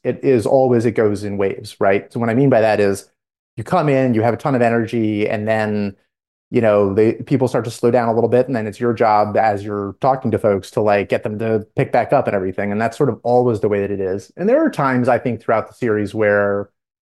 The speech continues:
for example, in one of the episodes that's coming up, when, uh,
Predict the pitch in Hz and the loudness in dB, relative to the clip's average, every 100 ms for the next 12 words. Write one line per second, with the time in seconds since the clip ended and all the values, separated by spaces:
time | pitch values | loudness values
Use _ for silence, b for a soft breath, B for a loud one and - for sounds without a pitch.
0 | _ 151 131 120 120 117 117 110 110 110 | _ 0 2 2 -2 0 -2 -2 -4 -4
1 | 107 107 107 - 120 107 107 - - 110 | -4 -2 -4 -2 0 0 -2 -10 -6 -4
2 | 104 104 104 - _ _ _ _ _ _ | 0 0 0 -4 _ _ _ _ _ _
3 | _ 135 120 120 117 107 107 107 _ _ | _ -2 4 4 4 0 -4 -6 _ _
4 | _ - 139 135 | _ -6 -2 -2